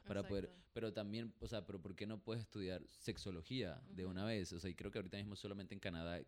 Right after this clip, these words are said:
Speaker 1: dan como un curso que es súper carísimo y especial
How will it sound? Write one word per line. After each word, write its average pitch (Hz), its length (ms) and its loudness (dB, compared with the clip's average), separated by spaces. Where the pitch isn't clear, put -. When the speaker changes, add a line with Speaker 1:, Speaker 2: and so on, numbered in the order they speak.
Speaker 1:
dan 90 180 -2
como 101 200 0
un 92 180 -2
curso 98 360 0
que 85 80 -2
es 78 60 -4
súper 98 380 -2
carísimo 87 400 -2
y 85 40 0
especial 82 380 -2